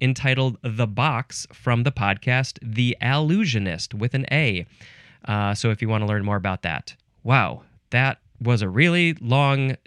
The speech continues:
definition. So I guess, uh, m-, my, my best guess on this musical instrument, uh, is that as you play it, it creates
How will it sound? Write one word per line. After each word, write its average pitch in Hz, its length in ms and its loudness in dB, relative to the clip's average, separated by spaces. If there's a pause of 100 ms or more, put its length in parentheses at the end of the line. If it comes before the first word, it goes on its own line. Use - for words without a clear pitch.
definition. 113 800 0 (720)
So 170 1000 0
I 156 100 2
guess, 170 540 -2
uh, 147 300 0
m-, 147 200 2
my, 160 160 2
my 185 200 4
best 151 380 2
guess 104 420 0
on 120 200 2
this 120 180 0
musical 127 520 2
instrument, 123 640 0 (520)
uh, 113 300 2
is 113 160 2
that 120 220 0 (200)
as 180 400 0
you 156 360 4
play 185 500 0
it, 104 320 -4 (500)
it 151 260 2 (120)
creates 156 1040 0